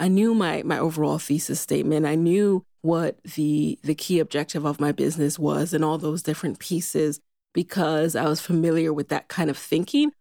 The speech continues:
although I didn't go through that exercise this time around. There's no Side Hustle Pro, you know, document, twenty pages or fifteen pages with everything all mapped out. However, again, to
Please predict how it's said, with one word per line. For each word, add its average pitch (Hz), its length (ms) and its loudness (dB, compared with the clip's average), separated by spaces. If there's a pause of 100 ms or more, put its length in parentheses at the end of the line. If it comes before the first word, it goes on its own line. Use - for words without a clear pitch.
(260)
although 175 260 2
I 165 80 0
didn't 151 240 -2
go 151 220 0
through 156 200 -2
that 156 160 0
exercise 147 580 -4
this 160 160 -4
time - 260 -2
around. 156 380 -2
There's 160 200 0
no 147 80 2
Side 156 400 -4
Hustle 156 260 -4
Pro, 151 440 0 (340)
you 170 140 0
know, 147 260 -2 (120)
document, 156 680 -2 (500)
twenty 180 300 0
pages 170 580 -2
or 139 60 -6
fifteen 160 480 -4
pages 151 480 -2
with 151 140 -4
everything 160 520 -2
all 151 200 0
mapped 151 360 -2
out. 160 200 -2 (380)
However, 156 640 0 (300)
again, 165 400 -2 (220)
to 165 500 2